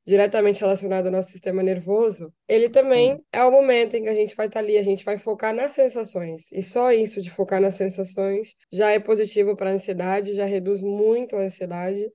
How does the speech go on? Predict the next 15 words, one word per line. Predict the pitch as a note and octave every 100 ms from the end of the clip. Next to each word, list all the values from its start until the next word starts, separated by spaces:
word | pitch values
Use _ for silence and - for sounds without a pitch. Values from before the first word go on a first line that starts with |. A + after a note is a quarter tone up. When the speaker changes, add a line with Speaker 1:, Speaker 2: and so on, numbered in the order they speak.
| -
Speaker 1:
E | G3
é | G3+
importante | G3+ A3+ G#3+ G#3+ G3 G3 -
que | - G3+ G3+ G#3
as | G3+
pessoas | G3+ G3+ G3 G3 - _ _
tenham | A#3+ C4
esse | C4+ C4+
momento, | B3+ G#3 G#3 A#3+ G#3+
não | G3+ A3
só | G3+ G3
com | G#3+
o | G3+
guaxá, | G3 - F3 G3
mas | F3+ E3+ -